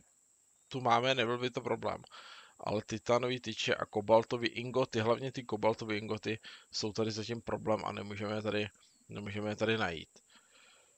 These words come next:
Takže já vám ještě ukážu základnu Vespot. Je tu teda výtah. Jej piv krásně nabarvil.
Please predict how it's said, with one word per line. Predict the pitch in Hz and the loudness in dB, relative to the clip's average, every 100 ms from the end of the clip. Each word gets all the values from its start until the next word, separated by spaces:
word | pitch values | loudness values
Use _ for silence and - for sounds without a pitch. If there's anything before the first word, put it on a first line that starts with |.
| _ _ _ _ _ - | _ _ _ _ _ 4
Takže | 135 127 120 156 160 160 127 | 6 8 10 12 12 12 10
já | 127 | 10
vám | 139 | 10
ještě | 147 - | 6 4
ukážu | 147 156 156 143 165 156 127 107 127 117 | 6 8 8 8 8 6 4 -2 -2 0
základnu | 110 123 117 139 151 147 101 101 | 6 6 6 2 0 0 -2 -4
Vespot. | 107 104 - 110 107 - - - _ _ _ _ - - - - - _ _ _ _ _ - | 0 0 2 4 4 0 -14 -18 _ _ _ _ -20 -20 -20 -20 -20 _ _ _ _ _ -14
Je | 104 | -14
tu | - 120 | -12 -2
teda | 131 | 0
výtah. | 104 101 - 113 - - - - _ _ _ _ _ _ _ _ _ _ _ _ _ _ _ _ _ - - - _ | 0 -2 2 2 2 -8 -20 -20 _ _ _ _ _ _ _ _ _ _ _ _ _ _ _ _ _ -20 -20 -20 _
Jej | 104 101 | -10 -8
piv | - 107 - | -6 -8 -4
krásně | 113 110 107 - 123 - - 107 | 2 4 2 0 -4 -6 -6 -8
nabarvil. | 101 104 110 101 104 104 98 95 - | -8 -8 -8 -4 -4 -4 -4 -6 -6